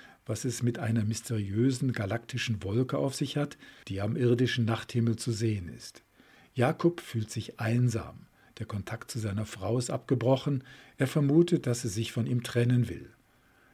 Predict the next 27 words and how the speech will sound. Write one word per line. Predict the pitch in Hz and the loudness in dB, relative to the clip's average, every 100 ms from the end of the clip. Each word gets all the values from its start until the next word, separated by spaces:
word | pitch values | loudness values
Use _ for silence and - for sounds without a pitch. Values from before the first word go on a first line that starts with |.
| - | -4
Die | 131 | -2
Toilette | 131 120 156 - 120 | 2 4 4 2 -4
in | 95 | -4
dem | 90 95 | -8 -10
voll | - 127 143 143 | -6 0 2 2
in | 107 | 0
den | 98 | -2
sechziger | 87 123 - - 135 120 | -4 -6 -6 -6 0 2
Jahre | 117 120 117 | 2 0 -2
Stil | - 120 | -2 0
designten | 113 - 107 117 120 110 | 0 -2 -2 -2 -2 -4
Raumschiff | 95 117 127 139 127 | -4 -4 -2 -2 -2
ist | 135 - | -6 -4
defekt | 147 - 160 - - - - | -2 2 0 -2 -18 -18 -4
und | 123 | 0
macht | 127 - | 0 0
so | - 156 | -4 -4
viel | - 139 | -2 -2
Lärm, | 98 98 123 131 - - | 0 0 0 -2 -8 -8
dass | 113 139 | -4 -2
er | |
kaum | - 107 90 - | -4 -8 -8 -6
zum | 120 | -4
Schlafen | - 110 104 113 120 110 | -4 -2 0 0 0 0
kommt. | 107 - - - _ _ _ _ _ _ _ | -2 -4 -12 -20 _ _ _ _ _ _ _
Und | - 104 | -6 -4
in | 104 | -4